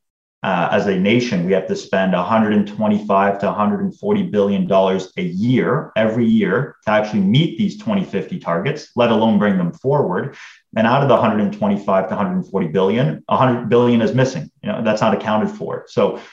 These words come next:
uh, there's a lot of work to do, right? If you think of it from an even bigger scale, uh, McKinsey had this wonderful report that came out at the beginning of the year, and it spoke about what it would take at a global level. We're talking over nine trillion dollars U S to reach net zero.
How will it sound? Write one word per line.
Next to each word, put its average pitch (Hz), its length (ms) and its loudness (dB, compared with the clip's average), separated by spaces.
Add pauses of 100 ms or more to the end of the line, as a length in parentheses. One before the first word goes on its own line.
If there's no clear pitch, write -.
(340)
uh, - 240 -6
there's 123 140 2
a 131 40 4
lot 135 300 6
of - 80 2
work 127 220 2
to 113 100 -6
do, 131 160 0
right? 101 160 0
If 101 100 -4
you 104 80 -12
think 135 200 -2
of 123 80 4
it 123 100 0
from 120 160 2
an 120 60 2
even 117 260 0
bigger 123 340 0
scale, - 640 0
uh, 95 140 -2
McKinsey 123 420 2
had 110 180 2
this 104 120 0
wonderful 110 440 -2
report 110 380 -2
that 98 120 -6
came 95 140 -2
out 90 80 0
at 87 80 -6
the - 60 -16
beginning 95 300 0
of 90 80 -2
the 87 80 -2
year, 180 360 -2 (380)
and 101 120 0
it 101 100 2
spoke 113 320 2
about 98 560 2 (480)
what 120 220 4
it - 20 6
would 117 180 4
take 113 280 0
at 98 80 2
a 90 80 -2
global 117 340 2
level. - 380 -4 (100)
We're - 100 -12
talking 120 460 -2
over 110 220 0
nine 117 560 0
trillion 110 560 0
dollars 98 420 2
U 104 260 0
S - 500 -2
to 101 100 -8
reach 95 420 -6
net 92 180 -2
zero. 98 420 -2